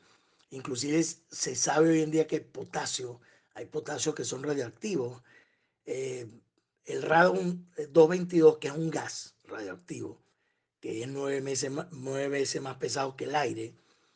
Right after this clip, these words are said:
se dice que se disuelve, eso es lo que se dice, pero dis-, en, en el momento que se disuelve, se disuelven partículas que también son radioactivas.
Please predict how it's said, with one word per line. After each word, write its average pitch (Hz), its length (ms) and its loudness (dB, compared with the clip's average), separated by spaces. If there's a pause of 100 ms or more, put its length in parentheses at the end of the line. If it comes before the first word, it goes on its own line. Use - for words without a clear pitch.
(240)
se 143 200 -6
dice 139 480 -2
que 156 140 -2
se 147 140 0
disuelve, 135 720 0
eso 160 220 -6
es 139 60 -4
lo 147 100 -6
que 139 120 -6
se 127 160 -6
dice, 175 400 -2 (520)
pero 135 260 -4
dis-, 131 380 -6
en, 139 260 -8
en 135 180 -6
el 135 140 -8
momento 135 380 -6
que 185 100 0
se 170 120 2
disuelve, 160 400 4
se 156 200 2
disuelven 151 460 2
partículas 175 580 -4
que 160 120 -6
también 147 420 2
son 160 160 -6
radioactivas. 135 680 -2